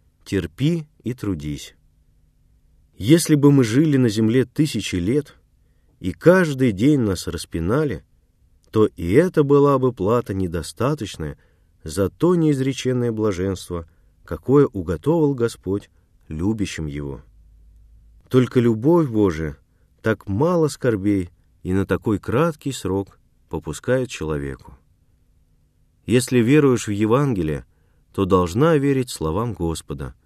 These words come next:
указавшего, что хотя и будут скорби в земной жизни у его учеников,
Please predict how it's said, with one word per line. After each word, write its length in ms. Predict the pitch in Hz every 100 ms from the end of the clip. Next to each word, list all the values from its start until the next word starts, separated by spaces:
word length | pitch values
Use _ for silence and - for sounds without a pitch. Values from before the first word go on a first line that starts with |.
| _ _ _
указавшего, 840 | 80 98 87 110 101 - 87 85 - _ _ _
что 220 | - 92
хотя 400 | - 92 - 139
и 200 | - 90
будут 440 | 73 92 165 147 139
скорби 420 | - 123 120 110
в 60 |
земной 340 | 98 110 104 107
жизни 460 | 87 104 95 90 -
у 100 | 92
его 300 | 90 87 92
учеников, 720 | 87 - 87 87 - 80 -